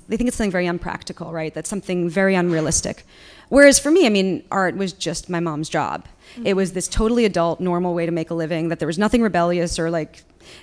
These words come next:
Speaker 1: anything about it. It was just, that's, that's my mom, you know, she, she makes art, uh, she makes illustration. So I wasn't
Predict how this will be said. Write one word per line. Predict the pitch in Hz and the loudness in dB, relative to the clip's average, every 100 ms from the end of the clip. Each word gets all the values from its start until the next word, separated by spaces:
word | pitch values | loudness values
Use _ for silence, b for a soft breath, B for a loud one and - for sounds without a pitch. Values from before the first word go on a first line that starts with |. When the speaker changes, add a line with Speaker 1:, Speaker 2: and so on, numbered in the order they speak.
| B - | B 2
Speaker 1:
anything | 269 262 170 | 4 4 0
about | 170 226 208 | 0 0 0
it. | |
It | 160 | 0
was | 170 | -6
just, | 190 | -8
that's, | - 131 - - - _ - | -8 -6 -6 -6 -10 _ -20
that's | - | -10
my | 190 | -4
mom, | 220 269 180 | 0 0 0
you | |
know, | 170 | 0
she, | 165 175 165 - | -2 -2 -4 -6
she | - 170 | -10 -6
makes | 175 - | -4 0
art, | 208 165 | 2 2
uh, | - 170 | 0 -4
she | - 151 - 50 50 - - | -4 -6 -8 -14 -18 -18 -16
makes | - 175 151 - | -8 -6 -4 -4
illustration. | 147 - 220 - 123 165 b b b b b b b b | -4 0 0 0 -4 -8 b b b b b b b b
So | - - 349 285 | 0 4 4 4
I | - | 2
wasn't | 330 415 | 2 2